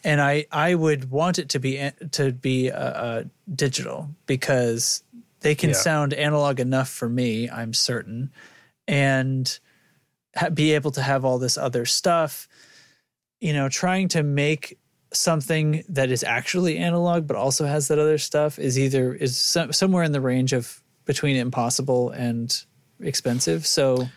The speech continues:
Speaker 1: I don't know.
Speaker 2: Right.
Speaker 1: It doesn't, that doesn't
Speaker 2: And
Speaker 1: matter to me personally.
Speaker 2: And if I'm in the order of spending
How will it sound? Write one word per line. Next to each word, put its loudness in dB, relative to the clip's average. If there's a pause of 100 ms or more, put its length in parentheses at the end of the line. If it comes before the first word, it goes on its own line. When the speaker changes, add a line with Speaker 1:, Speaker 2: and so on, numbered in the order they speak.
(400)
Speaker 1:
I 0
don't 2
know. 4
Speaker 2:
Right. 4
Speaker 1:
It 0
doesn't, 2
that 2
doesn't 2
Speaker 2:
And 4
Speaker 1:
matter 2
to -6
me -4
personally. -6 (260)
Speaker 2:
And 4
if 0
I'm 4
in 2
the 2
order 2
of -2
spending -2